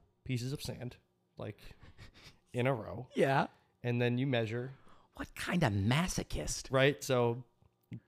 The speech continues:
Speaker 1: the, the way that this guy explained it is, like, you know, obviously it's different on every beach. There's different sand, different
Speaker 2: Right.
Speaker 1: Right, okay.
Speaker 2: Coarseness, and it's gonna change the, the
Speaker 1: Exactly. So
Speaker 2: yeah.
Speaker 1: depending on your sand,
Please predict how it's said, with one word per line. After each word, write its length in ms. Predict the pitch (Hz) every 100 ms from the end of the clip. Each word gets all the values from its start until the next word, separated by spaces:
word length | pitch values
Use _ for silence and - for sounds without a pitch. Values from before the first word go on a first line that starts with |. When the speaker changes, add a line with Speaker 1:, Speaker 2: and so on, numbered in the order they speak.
| _ -
Speaker 1:
the, 140 | 139 123 _ -
the 80 | 139
way 160 | 143 139
that 120 | 127
this 180 | 120 -
guy 160 | 131
explained 440 | 120 - 135 127 117
it 80 | 110
is, 220 | 110 -
like, 160 | 107 -
you 80 | 135
know, 100 | 101
obviously 380 | 107 117 113 117
it's 120 | 107
different 360 | 127 107 113 -
on 140 | 127 117
every 180 | 110 113
beach. 340 | 107 101 -
There's 140 | 120 104
different 280 | - -
sand, 400 | - 113 98 98 - - - - _ _
different 340 | 120 120 117 107 -
Speaker 2:
Right. 300 | 151 113 -
Speaker 1:
Right, 220 | 135 135 -
okay. 120 | 120
Speaker 2:
Coarseness, 540 | 127 - 120 110 -
and 100 | 101
it's 100 | 95
gonna 140 | 107 95
change 300 | 104 92 85
the, 240 | 95 87
the 60 | 87
Speaker 1:
Exactly. 460 | 123 127 113 110 107
So 120 | 131
Speaker 2:
yeah. 160 | 90 64
Speaker 1:
depending 360 | 143 151 160 151
on 100 | 143
your 100 | 123
sand, 480 | 139 123 104 101